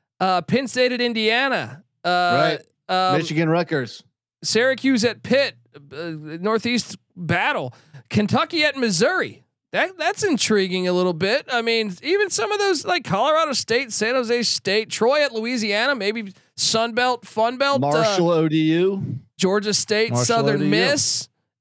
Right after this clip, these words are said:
Speaker 1: T-, Texas Tech, T C U, the Dykes Bowl. You know, like,
Speaker 3: Hmm.
Speaker 1: uh, Ari-, <laughs> so
Speaker 3: <laughs> You need to coin that one. The old Dykes Bowl.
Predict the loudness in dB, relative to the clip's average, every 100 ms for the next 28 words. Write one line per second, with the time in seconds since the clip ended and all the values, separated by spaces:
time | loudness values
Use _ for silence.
0 | _ _ _ -4 -2 0 0 0 -2 -2
1 | -2 -2 0 -2 0 -2 -2 0 -2 -2
2 | -4 0 -2 -2 -4 0 2 2 -2 _
3 | _ _ -2 0 2 2 2 0 0 2
4 | 2 2 2 0 -2 -6 -8 -4 -2 0
5 | -2 -6 -6 -6 -4 -4 -6 -8 -16 -12
6 | -6 -4 -4 -6 -6 -8 -4 -6 -4 -4
7 | -4 -2 0 2 2 2 0 0 2 2
8 | 2 0 -2 -4 -6 -6 -10 _ -2 2
9 | 4 4 2 0 2 2 0 -2 2 2
10 | 2 0